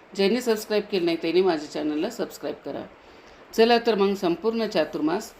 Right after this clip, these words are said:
आपण पाहूया. पहिला सण कोणचा यायला ते पहा.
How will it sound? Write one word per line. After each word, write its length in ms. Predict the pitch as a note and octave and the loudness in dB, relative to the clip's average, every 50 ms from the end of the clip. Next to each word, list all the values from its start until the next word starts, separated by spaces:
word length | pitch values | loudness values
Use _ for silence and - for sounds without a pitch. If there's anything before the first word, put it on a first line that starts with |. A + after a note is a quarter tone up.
| - - | -20 -12
आपण 340 | - E3 D#3+ - - E3+ A3+ | -6 -6 -4 -2 -2 -2 -2
पाहूया. 400 | B3+ - G3+ D#3+ D3+ D3+ D3 - - - - - - - - - - - - - - - - - - - - - - - - - - - - - - - - - - - - - - - - - | -2 -2 -2 -2 -2 -2 -2 -4 -4 -8 -14 -20 -20 -20 -20 -20 -20 -20 -20 -20 -20 -20 -20 -20 -20 -20 -20 -20 -20 -20 -20 -20 -20 -20 -20 -20 -20 -20 -20 -20 -20 -20 -20 -20 -20 -20 -6 0
पहिला 260 | F#3+ F#3 F#3+ G#3 A#3+ | 2 4 4 4 2
सण 220 | A#3 - A3+ G#3+ G3+ | 0 0 0 0 2
कोणचा 360 | G3+ G3+ F#3 F3+ F3+ G3 E3+ | 4 4 4 4 4 4 4
यायला 280 | D#3+ D#3 D#3 D3+ D#3 D#3 | 4 4 4 2 0 -2
ते 160 | - - D#3+ | -2 -4 -4
पहा. 320 | D#3 E3+ D#3+ D#3 E3+ G3 | -2 -2 -2 0 -2 -2